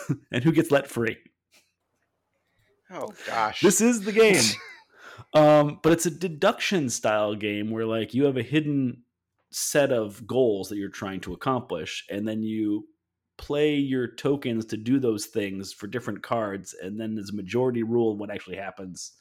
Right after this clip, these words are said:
Speaker 1: and then those go to different spots, and then you score points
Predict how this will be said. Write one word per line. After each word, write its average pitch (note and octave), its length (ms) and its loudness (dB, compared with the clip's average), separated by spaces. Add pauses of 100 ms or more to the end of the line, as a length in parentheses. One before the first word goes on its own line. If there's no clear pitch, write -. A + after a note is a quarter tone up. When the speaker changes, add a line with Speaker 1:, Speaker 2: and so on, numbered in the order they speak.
(540)
Speaker 1:
and A#2+ 180 0
then A#2 460 -2 (180)
those A2+ 300 0
go A2+ 100 0
to G#2+ 80 -2
different G2+ 280 -8
spots, A2 440 -4
and G#2 100 -6
then G#2+ 140 -4
you C3+ 140 0
score A#2+ 320 -2
points - 960 -4